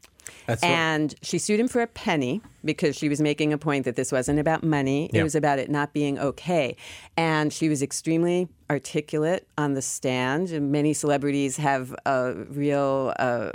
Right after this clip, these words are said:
Speaker 2: aplomb dealing with the public. They're able to improvise, they're able to be spontaneous, but also come off being very calm and collected, which is what you need to do if you're in the courtroom.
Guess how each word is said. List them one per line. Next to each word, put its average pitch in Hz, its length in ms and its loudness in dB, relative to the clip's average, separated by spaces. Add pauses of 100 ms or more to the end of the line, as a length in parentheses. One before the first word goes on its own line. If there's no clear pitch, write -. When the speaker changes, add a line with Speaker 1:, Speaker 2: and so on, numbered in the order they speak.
Speaker 2:
aplomb 147 560 0
dealing 143 300 2
with 139 100 0
the 147 100 -4
public. 147 420 0
They're 127 120 0
able 127 240 0
to 143 160 -2
improvise, 143 500 0
they're 131 100 0
able 127 160 -2
to 131 60 -4
be 135 100 -2
spontaneous, 135 640 -2
but 139 120 -4
also 131 280 0
come 135 280 -2
off 127 320 0
being 127 220 -2
very 123 360 -2 (380)
calm 147 260 0
and 143 100 0
collected, 147 560 0
which 147 220 -2
is 135 140 -4
what 135 160 0
you 139 80 0
need 135 220 0
to 139 80 -2
do 135 320 0
if 156 240 -2
you're 123 300 0 (140)
in 147 120 2
the 131 80 0
courtroom. 147 580 0